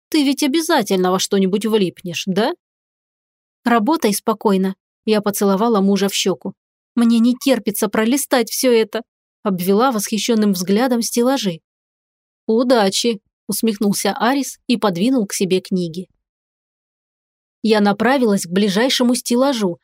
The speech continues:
и с немым восхищением провела рукой по корешкам книг. Переплёт у них совсем не такой, как у земных фолиантов. Здесь он кожаный,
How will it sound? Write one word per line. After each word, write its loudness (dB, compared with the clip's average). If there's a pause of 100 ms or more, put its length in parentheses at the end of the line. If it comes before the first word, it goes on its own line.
(160)
и 0
с -4
немым 4
восхищением 0
провела 2
рукой 0
по -2
корешкам -2
книг. -4 (420)
Переплёт 2
у 2
них 0
совсем 0
не 2
такой, 0
как -2
у 0
земных 0
фолиантов. -2 (300)
Здесь -2
он 0
кожаный, -2